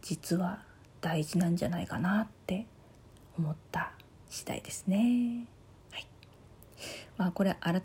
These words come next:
めてまた撮りますんで、えー、ちょっと置いときまして。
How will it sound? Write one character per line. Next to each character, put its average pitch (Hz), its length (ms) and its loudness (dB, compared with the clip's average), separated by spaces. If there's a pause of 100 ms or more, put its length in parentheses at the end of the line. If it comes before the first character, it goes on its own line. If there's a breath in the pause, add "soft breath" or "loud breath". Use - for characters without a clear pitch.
め 185 100 4
て 165 80 -2
ま 165 80 -2
た - 160 -6
撮 - 120 -10
り 156 100 2
ま 151 120 0
す - 120 -8
ん - 140 -2
で、 165 180 -2 (280 loud breath)
え - 40 -20
ー、 - 40 -8
ち - 60 -10
ょ - 20 -12
っ - 20 -12
と - 120 -14
置 160 100 2
い 170 80 0
と 165 120 2
き - 140 -4
ま - 140 -2
し - 200 -14
て。 - 100 -14